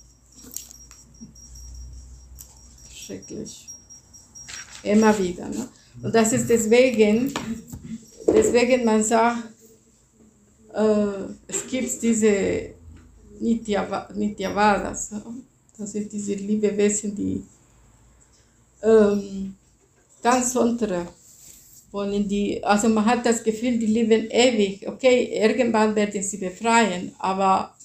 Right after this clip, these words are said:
man hat das Gefühl, weil die so lange in dieser materiellen Welt leben, die sind dabei und die vergessen schon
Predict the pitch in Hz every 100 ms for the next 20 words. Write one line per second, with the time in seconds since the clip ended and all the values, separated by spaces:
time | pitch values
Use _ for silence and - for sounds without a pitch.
0 | _ 196 190 202 214 208 - 190 - 214
1 | 214 - _ _ _ _ _ _ _ _
2 | 151 180 202 202 208 208 220 214 247 302
3 | 302 233 175 170 170 _ - 208 208 208
4 | 196 185 - 196 185 190 190 185 175 180
5 | - 170 185 - 180 190 _ _ _ _
6 | _ - 190 - 190 185 185 208 226 208
7 | 202 202 208 196 226 254 - 202 196 -
8 | 214 202 208